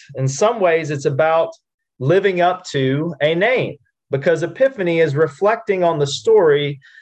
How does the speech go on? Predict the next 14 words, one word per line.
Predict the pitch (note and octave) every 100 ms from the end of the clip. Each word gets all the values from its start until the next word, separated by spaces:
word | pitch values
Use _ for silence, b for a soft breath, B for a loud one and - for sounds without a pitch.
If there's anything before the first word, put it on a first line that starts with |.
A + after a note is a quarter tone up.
| B B C#3+
of |
how | D3 F3+
the | E3+ E3+
mission | F3 A#3 B3+ A3 G3+
of | D#3+
God's | D#3+ D#3 C#3+ -
people | A#3+ A3 G3 E3
in |
the | D3+
Old | - F#3+ F#3 F3
Testament | A3 A3 - D3+ D3+ C3+
was | D3 D3 -
to | D3
reflect | C#3 C#3 - A3 A#3+ - -